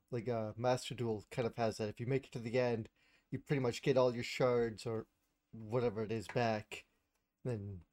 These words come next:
you can s-, just buy the next pass. Like, you don't have to spend money on it, on, unless if there is a premium one that you need money, but you can spend shards to get the battle pass thing. Maybe that's just the basic pass. I don't remember.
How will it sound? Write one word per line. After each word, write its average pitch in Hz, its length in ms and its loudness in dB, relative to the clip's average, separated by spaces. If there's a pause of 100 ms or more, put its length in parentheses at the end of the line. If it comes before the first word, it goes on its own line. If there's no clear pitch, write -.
you 113 120 -10 (140)
can 101 280 -8
s-, - 140 -20 (280)
just 107 200 -10
buy 110 160 2
the 98 100 -6
next 107 320 -10
pass. 120 320 0
Like, 113 140 -2
you 139 80 2
don't 175 160 6
have 151 180 2
to - 60 -12
spend 147 280 4
money 151 240 4
on 165 140 4
it, 190 280 2 (280)
on, 120 300 4 (1800)
unless 160 220 2
if 190 80 -2
there 170 160 4
is 151 120 4
a 143 40 4
premium 135 420 0
one 117 180 2
that 117 80 -2
you 117 80 -4
need 120 220 -2
money, 139 200 2
but 117 140 0
you - 80 -8
can - 100 -20
spend 123 380 0
shards 117 340 -2
to 107 320 -4 (140)
get 127 160 -2
the 107 80 -8
battle 123 260 0
pass 147 380 -2
thing. 165 260 0 (800)
Maybe 113 160 -2
that's 113 200 -2
just - 180 -8
the 110 40 -4
basic 110 460 -6
pass. 104 260 -10
I 123 80 -4
don't 104 180 -6
remember. - 380 -8